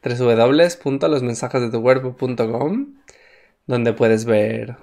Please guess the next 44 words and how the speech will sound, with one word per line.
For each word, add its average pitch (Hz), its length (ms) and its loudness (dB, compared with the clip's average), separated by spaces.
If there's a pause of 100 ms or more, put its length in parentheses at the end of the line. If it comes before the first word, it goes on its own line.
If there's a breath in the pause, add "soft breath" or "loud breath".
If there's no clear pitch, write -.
(320 loud breath)
otras 113 280 -6
cosas 113 260 -8
que - 140 -8
hago, 143 360 4
mi 123 140 -4
libro, 120 720 -2
la 120 160 -10
cábala, 127 440 -6
etcétera. 165 500 -8 (560)
Puedes 113 320 0
ver 110 160 -2
también 135 680 -2
otros 117 320 -6
de 117 100 -6
mis 113 180 -6
vídeos 165 720 -4 (180)
en 120 280 -4
mi 117 100 -4
canal 113 320 -4
de 110 100 -4
YouTube, 160 600 -4
Manuel 110 360 -6
Requena, 113 480 -4
Los 110 160 -12
Mensajes 107 400 -8
de 110 100 -6
tu 117 120 -8
Cuerpo, 180 580 -2 (600 soft breath)
y 135 180 0
en 151 140 0
mi 127 120 -4
canal 110 340 -4
de 110 100 -6
Facebook, 165 580 -4
mi 127 120 -10
página 110 800 -8 (140)
oficial, 139 800 -4
Manuel 110 400 -6
Requena, 139 520 -4
Los 120 180 -10
Mensajes 113 420 -8
de 120 100 -10
tu 110 100 -8
Cuerpo. 107 420 -8